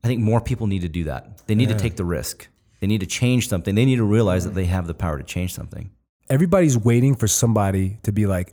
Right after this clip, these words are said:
Speaker 2: "This is exactly what you need to do." And what I've found, especially when I, when I quit, like, I straight up quit. Like, I walked into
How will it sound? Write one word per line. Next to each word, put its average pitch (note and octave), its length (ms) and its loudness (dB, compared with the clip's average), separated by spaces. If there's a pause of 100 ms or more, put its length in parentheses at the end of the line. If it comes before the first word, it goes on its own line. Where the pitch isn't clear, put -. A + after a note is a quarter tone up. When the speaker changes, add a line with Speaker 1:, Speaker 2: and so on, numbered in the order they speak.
Speaker 2:
"This A3 180 0
is G3 140 0
exactly A2+ 1120 2 (240)
what A#2+ 260 2
you B2 80 4
need B2 220 2
to A#2 80 2
do." F#2+ 420 -2 (160)
And A#2+ 340 -4
what C3 140 2
I've D3+ 240 0
found, A2 460 -2 (260)
especially D3 440 -4
when B2 120 -2
I, F#2 280 -6
when G#2+ 120 -6
I F#2 80 -8
quit, F#2+ 360 -6
like, F#2 120 -10
I D3 120 -4
straight C#3+ 260 -4
up F#2 160 -10
quit. - 420 -6 (320)
Like, G#2 120 -6
I A#2 80 0
walked C3 340 0
into B2+ 240 -4